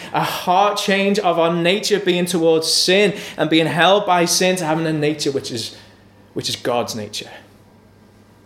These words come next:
Being holy, being righteous, having godly lives, not just externally, but internally as well. And I know that is a lot of us here this morning. That we are lovers of God, not lovers of self.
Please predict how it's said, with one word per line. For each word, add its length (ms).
Being 160
holy, 580
being 400
righteous, 720
having 300
godly 400
lives, 420
not 160
just 200
externally, 680
but 180
internally 800
as 160
well. 320
And 120
I 80
know 180
that 220
is 100
a 80
lot 220
of 100
us 140
here 240
this 180
morning. 320
That 120
we 120
are 140
lovers 560
of 260
God, 320
not 180
lovers 380
of 260
self. 540